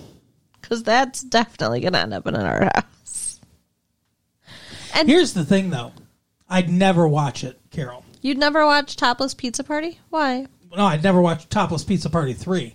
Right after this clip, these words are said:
Speaker 1: But you'd watch
Speaker 2: Because
Speaker 1: one and two?
Speaker 2: I would feel, I feel like I would, I wouldn't get the nuance <laughs> and the, uh,
Speaker 1: <laughs>
Speaker 2: and the flavor of the story unless I watched Topless Pizza Party one and two.
Speaker 1: Right.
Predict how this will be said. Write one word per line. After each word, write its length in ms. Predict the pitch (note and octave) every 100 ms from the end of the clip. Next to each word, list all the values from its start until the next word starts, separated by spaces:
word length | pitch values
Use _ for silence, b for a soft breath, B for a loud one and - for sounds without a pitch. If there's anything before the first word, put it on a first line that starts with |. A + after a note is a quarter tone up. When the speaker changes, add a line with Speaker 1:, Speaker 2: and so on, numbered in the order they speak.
| _
Speaker 1:
But 160 | - G3+
you'd 120 | G#3+
watch 140 | F#3+ F3+
Speaker 2:
Because 140 | A3
Speaker 1:
one 140 | G#3+ F#3
and 140 | F#3
two? 140 | G3+ G3+
Speaker 2:
I 180 | G#3
would 200 | F#3+ F3+
feel, 300 | E3 A#3 G#3+ G#3
I 140 | F3+
feel 300 | - A#3 G3+
like 340 | F#3 D#3+ D3+ -
I 160 | F3 F3+
would, 380 | E3 F3 D#3+ D3+ - - _ _ B C#4+ B3+
I 100 | G#3
wouldn't 300 | G#3+ A3 A3
get 140 | G3+ F3+
the 60 |
nuance 800 | E3 G3+ C4+ F#3+ - - - - -
<laughs> 0 |
and 320 | - D4 G#3+
the, 320 | D4 D4 A#3
uh, 420 | A#3 G#3 F3+ F3+ C4 _
Speaker 1:
<laughs> 1300 | - - _ _ _ _ _ _ _ _ D4 D4 A#3
Speaker 2:
and 100 | A#3
the 60 | G#3+
flavor 480 | - A#3 A#3+ G#3 F#3+
of 100 | D#3+
the 100 | D3+
story 340 | - C#4 A3+
unless 220 | D#3 F3
I 80 | F#3+
watched 380 | F3 F3 - -
Topless 320 | A#3 F3 E3+ -
Pizza 220 | F#3 E3+
Party 220 | F3 D#3
one 180 | D#3+ D#3
and 120 | C#3+
two. 200 | A3 C#4 -
Speaker 1:
Right. 640 | G3 G#3+ G#3+ E3+ F2+